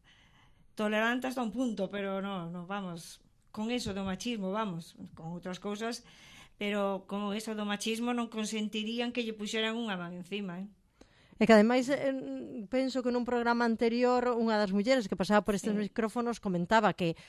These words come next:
Speaker 2: antes, pois claro, si ías a túa nai contándolle que te pasaba iso, te decía, "Aguanta,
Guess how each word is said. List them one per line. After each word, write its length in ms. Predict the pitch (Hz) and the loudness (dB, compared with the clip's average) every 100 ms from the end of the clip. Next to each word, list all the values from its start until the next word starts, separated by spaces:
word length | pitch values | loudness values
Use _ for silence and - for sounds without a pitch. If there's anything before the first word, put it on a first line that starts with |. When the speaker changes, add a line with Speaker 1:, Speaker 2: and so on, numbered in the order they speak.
| - - | -20 -4
Speaker 2:
antes, 480 | 175 196 190 240 - | 2 2 4 2 0
pois 240 | 175 - | -4 0
claro, 720 | 247 269 196 160 170 185 - - | 4 4 4 0 -4 -10 -10 -6
si 560 | 220 - 214 190 208 226 | -4 -2 2 2 4 4
ías 400 | 233 220 - 240 | 4 4 2 2
a 300 | 233 - 220 | 2 6 4
túa 320 | - 247 226 | 6 6 6
nai 480 | 220 233 196 156 - - | 6 4 2 0 -8 -2
contándolle 640 | 190 196 226 220 202 185 | 4 6 6 6 4 2
que 80 | 185 | 0
te 80 | 190 | 0
pasaba 400 | 202 233 220 240 | 2 4 6 6
iso, 160 | 262 | 4
te 80 | 247 196 | 0 0
decía, 240 | 175 185 | 2 2
"Aguanta, 720 | - 190 175 226 208 175 151 | 2 4 10 10 10 6 0